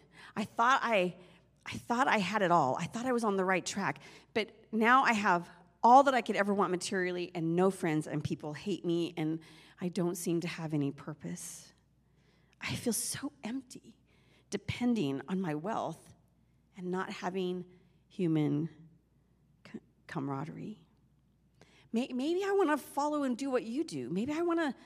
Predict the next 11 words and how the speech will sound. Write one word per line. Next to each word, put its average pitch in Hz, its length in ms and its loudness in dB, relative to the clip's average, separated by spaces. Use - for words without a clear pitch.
follow 277 400 -4
in 254 120 0
your 269 180 -2
way." 160 460 -2
And 196 100 -2
maybe 220 240 2
at 202 120 -2
that 226 200 -4
point, 156 360 -6
Jesus 170 340 -4
said, 165 460 -8